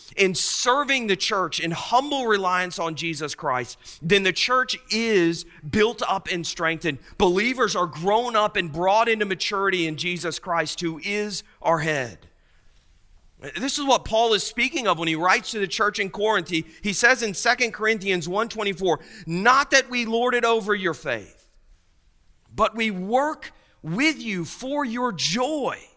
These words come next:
for you stand firm in your faith." I, I hope that this is the church we want to be at Covenant Presbyterian. So I want to encourage you this morning. I, I want to plead with you. You need not be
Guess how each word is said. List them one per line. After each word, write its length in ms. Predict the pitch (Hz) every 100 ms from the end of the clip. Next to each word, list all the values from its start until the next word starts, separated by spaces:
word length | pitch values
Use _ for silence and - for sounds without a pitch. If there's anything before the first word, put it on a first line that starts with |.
| _ _ _ _ _ _ _ _ _
for 200 | - 151
you 220 | 160 226
stand 420 | 214 - 202 180 160
firm 440 | 190 175 151 131
in 180 | - 135
your 100 | 123
faith." 600 | - 117 98 - - _ _ _ _ _ _ _ _ _ _ _ -
I, 80 | 156
I 120 | 180
hope 380 | 175 - 330 339
that 140 | 247 160
this 220 | 202 -
is 140 | 165
the 80 | 156
church 500 | - - 185 175 -
we 160 | 170 160
want 360 | 147 160 143
to 100 | 151
be 380 | 135 131 110 104
at 160 | 120 -
Covenant 380 | 131 117 113 -
Presbyterian. 720 | 107 92 92 104 85 76 - _ _ _ _ _ _ _ - _ - - _ _ - _ -
So 100 | 175
I 140 | 196
want 160 | 254 220
to 20 |
encourage 460 | 170 - 190 190 151
you 100 | 156
this 220 | 151 147
morning. 280 | 151 151 147
I, 140 | 170
I 100 | 156 190
want 160 | 208
to 180 | 139 -
plead 380 | 180 185 180 151
with 180 | 143 113
you. 440 | 127 127 123 123 _ _ _ _ _ _ _ - _ _ -
You 160 | 156
need 160 | 170 196
not 240 | 185 156
be 120 | 156